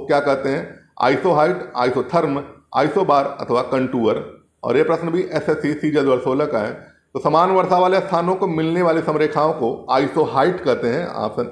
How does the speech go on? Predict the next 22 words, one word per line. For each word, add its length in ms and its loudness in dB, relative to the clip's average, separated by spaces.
ए 80 0
इस 80 -2
प्रश्न 240 -8
का 120 -2
सही 180 0
जवाब 200 0
होगा। 160 -6
प्रश्न 120 2
संख्या 160 0
सत्रह, 320 -2
निम्नलिखित 360 2
में 100 0
से 80 0
कौन 260 0
सी 80 -2
नदी 180 0
का 140 2
मुहाना 460 2
अथवा 200 2
डेल्टा 420 4
नहीं 260 0
है? 140 -4